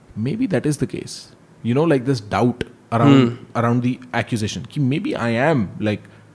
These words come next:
Speaker 1: maybe I think I know when I don't know, like, that kind of stuff।
Speaker 2: Sure।
Speaker 1: And then sometimes, like, once in a while, in all honesty, it'll get to you, and then you have to just get back up after a certain while।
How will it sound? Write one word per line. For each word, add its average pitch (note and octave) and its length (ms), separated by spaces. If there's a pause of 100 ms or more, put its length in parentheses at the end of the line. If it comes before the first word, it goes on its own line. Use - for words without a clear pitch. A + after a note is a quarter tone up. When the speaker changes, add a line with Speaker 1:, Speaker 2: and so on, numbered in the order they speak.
(800)
Speaker 1:
maybe E3+ 160
I G#3+ 240
think F3 160
I D#3 240
know B2 120
when A2+ 120
I G#2+ 160
don't G#2+ 240
know, F#2+ 140
like, G#2 120
that G#2 240
kind G#2 140
of G#2 80
stuff। - 440
Speaker 2:
Sure। C3+ 200 (140)
Speaker 1:
And E3 140
then G3 180
sometimes, G3+ 640
like, - 320
once G3 120
in G3 40
a F3+ 100
while, A#2 180 (220)
in C#3 60
all D3 160
honesty, B2+ 380
it'll C#3 160
get A2+ 160
to A#2+ 120
you, - 60 (480)
and - 20
then B2 160
you A#2+ 100
have A2+ 120
to A#2 40
just G#2+ 160
get G2+ 180
back G#2 180
up G2 380
after G#2+ 140
a G2 80
certain G2+ 220
while। F2+ 160